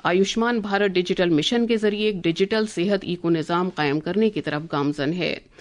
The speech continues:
آکاشوانی خبروں کے شعبے کے ساتھ ایک خصوصی انٹرویو میں انوپریا پٹیل نے کہا کہ اب تک ستتر کروڑ افراد کو آیوشمان بھارت ہیلتھ اکاؤنٹ یا آبھا آئی ڈیز دی جا چکی ہیں۔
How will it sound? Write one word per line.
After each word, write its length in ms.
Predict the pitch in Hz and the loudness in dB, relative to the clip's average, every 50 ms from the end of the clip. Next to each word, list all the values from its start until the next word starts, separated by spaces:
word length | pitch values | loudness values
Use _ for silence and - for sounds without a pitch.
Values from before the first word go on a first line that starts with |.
| - - - - - - | -20 -20 -20 -18 -2 -2
آکاشوانی 540 | - 180 - 175 180 - - 165 160 160 | -2 0 2 0 -2 0 -2 0 0 -2
خبروں 340 | 165 - 165 165 170 165 160 | -2 -2 -4 -2 -2 -2 -2
کے 100 | 160 160 | -2 -4
شعبے 340 | 160 - 160 165 180 190 180 | -4 -2 -2 0 0 0 0
کے 120 | 180 180 | 0 -2
ساتھ 260 | 180 - 175 160 170 165 | -4 -2 -2 -2 -2 -2
ایک 140 | 175 - | -4 -4
خصوصی 360 | - 165 - 170 160 - 165 151 | -6 -6 -6 -6 -4 -2 -2 -2
انٹرویو 420 | 156 151 - 175 180 180 190 185 | -2 -2 -4 -4 -2 0 2 2
میں 220 | 180 180 175 175 - | 2 2 2 0 0
انوپریا 460 | - 165 165 160 - - 156 160 156 | 0 -2 -2 -2 -2 -4 -2 -2 -2
پٹیل 340 | - 160 151 - 170 180 196 | -4 -4 -2 -2 -2 0 0
نے 120 | 208 202 | 0 0
کہا 260 | 202 214 214 214 226 - - - - - - - - | 0 0 0 0 0 -2 -4 -10 -18 -18 -20 -10 -2
کہ 60 | - | 0
اب 80 | 208 202 202 | 0 0 0
تک 280 | - 220 214 214 - - | -2 -4 -4 -4 -10 -6
ستتر 480 | - - - - 202 202 - 226 233 | -6 -4 -2 -2 -4 -2 -2 -4 -4
کروڑ 440 | - - 156 165 185 185 196 208 - | -2 -2 0 2 4 4 4 4 2
افراد 480 | - 175 - - 175 170 185 208 - - | -2 -6 -4 -2 0 0 0 0 -4 0
کو 200 | - 196 180 180 | 2 2 2 2
آیوشمان 640 | - 147 180 165 175 185 - 185 180 180 190 196 185 | 2 0 0 -2 -2 -2 0 0 2 4 4 4 2
بھارت 380 | 180 180 175 175 185 190 - | 0 -2 -2 -2 -2 -2 -2
ہیلتھ 240 | 196 185 156 165 - | -2 -2 -2 0 -2
اکاؤنٹ 420 | - 160 - 170 180 190 202 196 208 | -6 -4 0 0 2 2 2 2 0
یا 100 | 175 - | -2 0
آبھا 320 | - 165 170 170 196 202 196 | 0 0 0 0 0 -2 -2
آئی 200 | - 160 165 160 | 0 0 -2 -2
ڈیز 220 | - 151 185 233 - - - | -2 -2 -4 -4 -4 -4 -4
دی 100 | 196 175 | -2 0
جا 160 | 165 160 156 | 0 -2 -2
چکی 340 | - - - - 135 147 165 | -4 -8 -10 -8 -8 -8 -6
ہیں۔ 260 | 175 131 107 87 | -6 -6 -6 -8